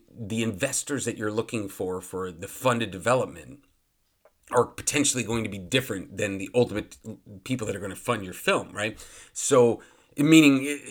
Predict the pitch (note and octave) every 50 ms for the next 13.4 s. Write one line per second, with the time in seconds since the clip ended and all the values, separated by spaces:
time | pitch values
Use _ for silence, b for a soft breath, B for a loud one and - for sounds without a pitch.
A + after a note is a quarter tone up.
0 | - - D3 C3 G2+ C3+ C#3 C#3 C#3 D#3 C#3 C3+ B2 C3+ C3+ D3 E3 E3 D#3 D3
1 | C#3 C3+ B2+ A#2+ - E3 E3 C3+ B2+ A#2+ A#2 A#2+ A#2 A#2 B2 B2 B2 A#2+ A#2+ A2+
2 | - B2 A2+ - D3+ C#3+ C3 B2 B2+ C3+ B2 A#2+ G#2 G2 G#2 - B2+ A#2+ A#2 G#2
3 | F#2 A2+ B2+ C3 A2+ G#2 F#2+ F#2 F#2 A#2+ A#2 - - - F#3 - A#2+ G#2+ A#2 G#2
4 | G#2 G2+ G#2+ B2 C#3 C#3 B2 A2 G2 F2 - - G#2+ G2+ - - C3 B2+ - A#2
5 | G2+ - A#2 B2 B2+ B2+ A#2+ F2 F#2+ F2 D#2 - b b b b b b b b
6 | - G#2+ G2 F#2 F#2+ B2+ B2+ A#2+ A#2 A#2 A2 G#2+ G#2+ A2+ G#2 A2 G#2+ G2+ - A2+
7 | G2+ F#2+ G#2+ B2 C#3+ C#3 A#2 F#2+ - - - - G2 G2+ G2+ G2 - b b b
8 | b b b b - G#2 G#2+ G2+ G2+ G2+ G2 F#2+ - A#2+ B2 C3 C#3+ C#3+ C#3 C3
9 | G2 A#2+ A#2+ A2+ A2 - - D3 D#3+ D3+ - A#2 G2+ F#2+ - C3+ B2+ B2+ B2+ A#2
10 | A2+ A#2+ A#2+ A2+ A2 G2 A#2 A2+ - - A2+ A2+ B2+ C#3 C#3 C3 A#2+ A2+ A2 C3
11 | D3+ D3 C#3 C#3 C3+ B2 A2+ A#2 A#2 A2 A2 A2+ A2+ A2 - - G2 - - -
12 | A#2 - G#2 F#2+ - G#2 G2+ G2 F#2 E2+ D#2+ E2 D#2+ F#2+ G2 F#2+ F#2 F#2 G2 G2
13 | F#2+ G2 F#2 F#2+ F#2+ F2+ E2